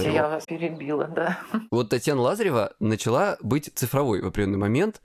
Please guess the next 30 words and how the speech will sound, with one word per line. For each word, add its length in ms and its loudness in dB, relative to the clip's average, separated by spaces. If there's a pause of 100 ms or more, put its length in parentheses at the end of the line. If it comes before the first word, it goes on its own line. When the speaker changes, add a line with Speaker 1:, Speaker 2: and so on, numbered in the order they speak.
(160)
Speaker 1:
и 180 0
вы 160 2
просто 320 -2
вот, 140 0
кто 180 -2
не 120 0
знает, 380 2
потому 120 -6
что 160 0
это 140 0
немногие 500 0
знают, 340 -2
погуглите 540 0
в 60 2
Ютубе 680 0
«телевидение 500 2
на 120 0
коленке». 560 -2 (220)
Speaker 2:
<laughs> 280 -2
Speaker 1:
Это 260 2 (160)
прелесть. 600 -2 (320)
Speaker 2:
Это 200 -2
было 340 2
Speaker 1:
Вот 180 2
Speaker 2:
давно. 420 0
Speaker 1:
это 220 2
актуально 600 2
до 120 2
сих 260 0
пор. 420 0